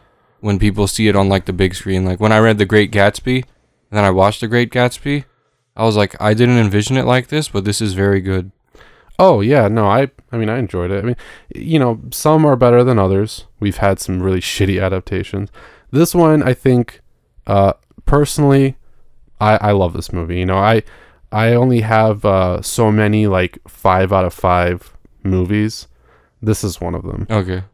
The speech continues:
Speaker 2: And, but I know also that there is a good portion of people who actually really don't like this movie. And I'm not sure if that's because they're kinda piggybacking off of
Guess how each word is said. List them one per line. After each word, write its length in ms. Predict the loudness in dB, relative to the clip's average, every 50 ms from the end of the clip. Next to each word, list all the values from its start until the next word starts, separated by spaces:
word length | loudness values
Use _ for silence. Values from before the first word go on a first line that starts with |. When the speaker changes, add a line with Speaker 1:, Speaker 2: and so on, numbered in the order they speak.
| _ _ _ _
Speaker 2:
And, 460 | -2 0 2 2 2 2 0 0 0
but 200 | 0 0 2 2
I 100 | 2 2
know 520 | 2 4 4 6 6 6 6 4 2 0 0 0
also 460 | 2 4 4 2 2 2 2 4 4
that 220 | 4 2 0 0
there 240 | 0 2 2 2 0
is 340 | 0 0 2 2 2 0 -2
a 80 | -4
good 200 | 0 0 0 0
portion 340 | 2 0 0 0 0 -2 -6
of 100 | -6 -4
people 380 | -4 -6 -6 -4 -2 -2 -4 -2
who 100 | -2 -2
actually 500 | -2 -2 -4 -6 -6 -4 -2 -2 -2 -4
really 440 | -6 -4 -4 -2 -2 -2 -4 -6 -8 _
don't 200 | -4 -4 -4 -2 -2
like 220 | -2 -2 -2 -4
this 220 | -6 -8 -8 -4
movie. 360 | -4 -2 -2 0 -2 -2 -2 -4 -8 -16 -20 -12 -4
And 120 | 0 2
I'm 140 | 2 4 4
not 320 | 4 2 2 0 -2 -6
sure 480 | -12 -12 -10 -2 0 2 4 4 4 2
if 180 | 0 -2 -2 -2
that's 240 | -2 -2 -2 -2
because 380 | -6 -8 -4 -2 -2 -2 0 -2
they're 100 | -4 -6
kinda 260 | -4 -4 -6 -6 -6
piggybacking 800 | -4 -2 -2 -2 0 -2 0 0 0 0 0 0 -2 -2 0 2
off 240 | 0 0 -2 -2 -4
of 300 | -4 -4 -4 -6 -10 -18